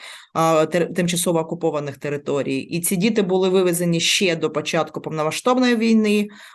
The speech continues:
у січні двадцять другого року. І, е, дійсно, п-, з п-, з початку повномасштабної війни ми цих дітей виявляємо і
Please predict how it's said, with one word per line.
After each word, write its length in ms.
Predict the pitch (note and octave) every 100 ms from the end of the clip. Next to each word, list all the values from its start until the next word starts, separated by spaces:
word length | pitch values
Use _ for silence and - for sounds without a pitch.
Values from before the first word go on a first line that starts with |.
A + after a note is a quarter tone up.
| -
у 100 | F#3+
січні 540 | G3 G3+ - F#3+ F3+
двадцять 600 | E3+ F3 F3 F3+ E3+ F3 E3+ E3 D#3+ D#3+
другого 440 | F#3 F3+ F3 E3
року. 480 | E3+ E3 D#3 D3+ D3
І, 300 | A2 E3+ E3
е, 840 | D#3+ D#3+ D3+ _ - - - D3+
дійсно, 420 | D#3+ A3 A#3+ G3 F3
п-, 200 | F#3 F3
з 100 | -
п-, 240 | C#3 F3
з 60 | F3
початку 1040 | G3 G3 A3+ - G3 F#3+ F#3 F3+ E3+ E3
повномасштабної 640 | E3+ F#3 F#3 F3 G#3 F#3+ F3+
війни 320 | F3 G3+ C#4
ми 120 | A3+
цих 260 | G3+ - G3
дітей 340 | E3+ F3 A3+
виявляємо 1040 | A3 F#3+ F3 E3+ F3+ F#3 F3+ E3+ D#3+ D#3+ D3+ -
і 380 | E3 D#3+ D#3